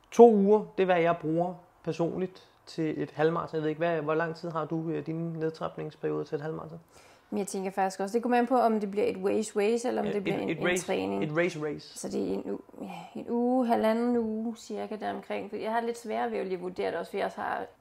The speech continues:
Speaker 2: både min cykling og min svømning og så videre, men på selve løbet,
Speaker 1: Ja.
Speaker 2: der er det omkring de der halvanden uge cirka, der
Speaker 1: Og der kan man
Speaker 2: nedtrapning.
Speaker 1: sige, der må vi jo nok hellere lige sende nogle kudos Kirstines vej,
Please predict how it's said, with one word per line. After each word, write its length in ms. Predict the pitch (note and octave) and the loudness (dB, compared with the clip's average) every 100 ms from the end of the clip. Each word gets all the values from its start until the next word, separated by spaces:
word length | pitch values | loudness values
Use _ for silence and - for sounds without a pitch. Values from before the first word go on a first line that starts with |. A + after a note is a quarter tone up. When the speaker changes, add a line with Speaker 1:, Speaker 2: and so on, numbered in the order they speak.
| _ | _
Speaker 2:
både 160 | G3+ G3 | -2 -2
min 140 | G3 | -6
cykling 360 | - A3 G#3 G3 | -8 -6 -4 -6
og 60 | |
min 140 | F#3+ G3+ | -6 -10
svømning 520 | - F#3+ F3+ G3+ G3 | -6 -6 -4 -6 -8
og 60 | F#3 | -8
så 120 | F#3+ | -8
videre, 240 | F3 F#3 | -6 -6
men 140 | F#3 F#3 | -6 -10
på 100 | - | -12
selve 320 | - G3+ G#3+ | -8 -6 -6
løbet, 520 | G#3 A3 A3 G#3+ G3 | -4 -4 -4 -4 -6
Speaker 1:
Ja. 120 | D#3+ C#3 - _ | -4 -8 -12 _
Speaker 2:
der 80 | G#3+ | 2
er 80 | G3+ | 4
det 120 | E3+ | 2
omkring 340 | F3+ E3 F3 | -4 -6 -6
de 60 | F#3 | -8
der 160 | F3 D#3+ | -4 -4
halvanden 560 | G3+ G3+ F#3+ F3+ G3 | -4 -6 -6 -6 -8
uge 320 | F#3+ F#3+ F#3+ F#3+ | -8 -10 -14 -14
cirka, 360 | - G3+ G3+ G#3 - _ B3 | -16 -14 -14 -18 -20 _ -18
der 60 | A#3 A3+ | -16 -12
Speaker 1:
Og 120 | - D3 | -4 0
der 100 | D3 | 2
kan 120 | D#3 | 2
man 120 | C#3+ | 2
Speaker 2:
nedtrapning. 80 | A#2+ | 0
Speaker 1:
sige, 160 | D3 | -2
der 100 | C#3+ | 0
må 140 | D#3 D3+ | 2 2
vi 120 | C#3 | 2
jo 80 | C#3 | 2
nok 180 | C#3+ D3 | 2 2
hellere 260 | D3+ D3 | 2 2
lige 160 | D3+ D#3 | 2 -2
sende 300 | - D3 C#3+ | -2 -2 -2
nogle 180 | C#3 C3+ | -6 -6
kudos 520 | - E3+ E3+ D3+ C3 | -2 2 4 2 0
Kirstines 600 | - C#3 - D#3 D3 - | -8 -6 -4 -4 -4 0
vej, 180 | D3 | 0